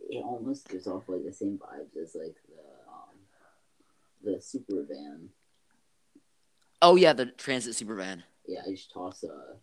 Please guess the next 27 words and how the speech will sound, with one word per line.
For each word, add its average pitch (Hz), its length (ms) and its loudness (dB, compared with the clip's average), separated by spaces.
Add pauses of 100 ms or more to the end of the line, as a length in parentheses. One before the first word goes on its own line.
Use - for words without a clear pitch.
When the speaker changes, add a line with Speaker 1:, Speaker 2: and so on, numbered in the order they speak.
Speaker 1:
toss 85 160 -14
an - 160 -6
engine 92 280 -8
in - 120 -14
the - 80 -16
back. 82 320 -14 (260)
Speaker 2:
Right, 156 220 12
exactly. 139 340 10
Toss 120 200 10
a 127 40 12
massive 139 380 12
engine 123 300 12
in 104 100 12
there, 104 380 10 (100)
and 117 140 8
then 107 320 6 (460)
drive 120 260 8
shafts 113 320 2
to - 120 -8
the 117 60 -4
front 113 200 -6
and 110 80 -4
back, 104 220 0
and 107 80 -6
you're 104 120 -8
good. 101 300 0 (2250)
Speaker 1:
Yeah, - 120 -18